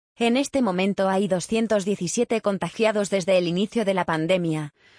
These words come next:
lo que supone veintiséis casos más que en el último recuento de Consellería del pasado lunes.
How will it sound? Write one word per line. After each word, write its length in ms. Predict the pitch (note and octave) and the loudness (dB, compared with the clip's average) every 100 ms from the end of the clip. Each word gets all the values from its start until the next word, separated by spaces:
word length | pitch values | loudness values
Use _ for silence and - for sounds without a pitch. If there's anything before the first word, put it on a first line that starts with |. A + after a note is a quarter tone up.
| - _ _ - | -20 _ _ -2
lo 160 | A#3 | 0
que 120 | A3+ G#3+ | 0 -2
supone 420 | G#3 A#3 C4 C4+ | -2 0 0 2
veintiséis 680 | A3 G3+ G3 E3+ G3+ G#3 - | 2 2 0 -4 -2 -2 -2
casos 340 | G#3+ G3+ F3 | -4 -2 -2
más 220 | F3 G3+ | -2 -2
que 200 | A3+ G3+ | 0 0
en 80 | F#3 | 2
el 140 | F3+ G3 | 2 0
último 360 | A3 B3+ A3+ | 0 0 0
recuento 480 | F#3+ F3 G#3 A3 A3 | 2 0 0 0 0
de 120 | G3+ | 0
Consellería 720 | G3+ F#3+ - F3+ G#3+ A3 G#3 | 0 -2 -2 0 0 2 0
del 160 | F#3+ F#3+ | 0 -2
pasado 440 | E3+ E3 G3 F3 | -2 -2 -2 0
lunes. 600 | E3+ D#3+ D3+ D3 C#3 - | 0 0 -2 -4 -8 -10